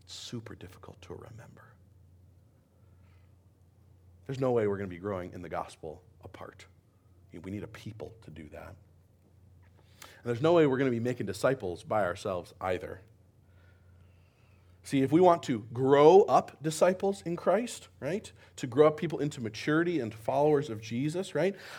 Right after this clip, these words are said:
I don't want people to look just like me. I have got way too many flaws to just, like,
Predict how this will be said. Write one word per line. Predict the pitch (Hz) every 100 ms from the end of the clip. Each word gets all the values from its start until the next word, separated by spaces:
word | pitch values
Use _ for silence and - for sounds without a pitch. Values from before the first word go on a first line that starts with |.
| -
I | 185 247
don't | 247
want | 381 247 - -
people | - 196 190
to | 175 165
look | 151 180 -
just | 160 180 -
like | 175 170
me. | 160 220 - - - _ _ _ _ _ _ _ _ _ _ _ _ _ _ _ _ _ _ _ -
I | 156
have | 196
got | 208 190 143
way | 175 233
too | - 226
many | 214
flaws | 208 - 190 226 160 -
to | 123
just, | 139 -
like, | 135 117